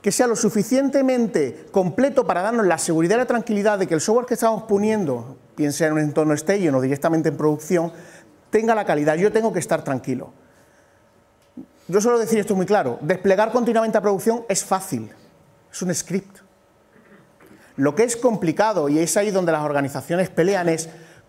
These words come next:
cómo tengo la red de seguridad suficiente como para tener tranquilidad de que cuando un programador hace un commit, me lo puedo ir llevando hacia los distintos entornos hasta que acaba en producción con la menor intervención humana posible,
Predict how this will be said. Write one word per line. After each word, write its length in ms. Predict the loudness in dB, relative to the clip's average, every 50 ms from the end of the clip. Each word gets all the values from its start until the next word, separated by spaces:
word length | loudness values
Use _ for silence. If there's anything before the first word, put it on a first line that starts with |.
| _
cómo 300 | 0 0 0 2 2 0
tengo 320 | 2 0 0 2 2 0 2
la 140 | 0 0 0
red 180 | 0 -2 0
de 100 | 0 0
seguridad 460 | 0 0 0 0 0 0 2 0 0
suficiente 760 | 0 0 -2 -2 -2 -2 -4 0 0 0 0 -2 -2 -4 -4 -2
como 240 | -2 -2 -2 0 0
para 180 | 0 -2 0
tener 220 | 0 0 0 0 0
tranquilidad 520 | -2 -2 -2 -2 -2 -2 0 2 2 2
de 120 | 0 0 -2
que 100 | -2 0
cuando 240 | 0 0 0 0
un 80 | -2 -2
programador 500 | -2 -2 -2 0 0 -2 0 0 0 -2
hace 160 | -2 -2 -4
un 120 | -4 -4 -2
commit, 420 | -2 -2 0 0 -2 -6 -10 -16 -20 -20 _ _ _ _ _ _ _ -4
me 180 | 0 0 2
lo 140 | 2 0 0
puedo 240 | 2 2 2 2 2
ir 160 | 0 0 0
llevando 580 | 0 2 2 2 0 -2 -2 -4 -6 -8 -12 -8
hacia 400 | -8 -8 -6 -4 -4 -4 -4 -4 -6
los 220 | -4 -4 -4 -4 -4
distintos 400 | -8 -8 -8 -10 -10 -10 -8 -8
entornos 380 | -6 -4 -4 -4 -4 -6 -8
hasta 200 | -10 -8 -10 -10
que 80 | -8 -4
acaba 160 | -2 -2 -2
en 80 | -2 -2
producción 480 | -2 -4 -4 -4 -2 -2 -2 -2 -4 -8 -16 -20 -20 -6 0
con 240 | 0 0 2 2 0
la 100 | 0 2
menor 420 | 2 0 2 2 2 0 0 -4 -4
intervención 600 | -2 -2 -2 0 0 0 -2 -2 -2 -2 -2 0
humana 300 | 0 -2 0 -2 -2 -4
posible, 460 | -4 -6 -4 -4 -4 -6 -8 -12 -16